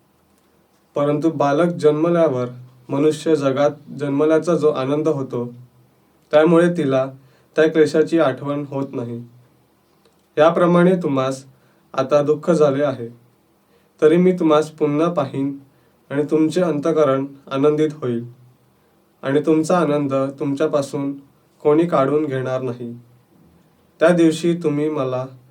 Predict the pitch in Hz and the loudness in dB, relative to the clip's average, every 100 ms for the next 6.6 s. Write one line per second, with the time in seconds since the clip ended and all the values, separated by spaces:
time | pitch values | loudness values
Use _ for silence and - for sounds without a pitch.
0 | _ _ 135 147 160 151 139 143 135 135 | _ _ -2 0 0 -2 -4 -6 -6 -8
1 | - 139 147 139 135 135 135 120 120 117 | -10 -6 -2 -2 -2 -6 -6 -8 -12 -16
2 | - _ _ _ _ _ _ _ _ _ | -20 _ _ _ _ _ _ _ _ _
3 | _ - 131 123 135 160 - _ _ _ | _ -8 -6 -6 -8 -10 -14 _ _ _
4 | _ _ _ _ _ _ _ _ _ _ | _ _ _ _ _ _ _ _ _ _
5 | _ _ _ - 143 175 190 180 175 175 | _ _ _ -6 0 2 4 4 4 2
6 | 147 151 143 131 131 | 0 0 0 -4 -8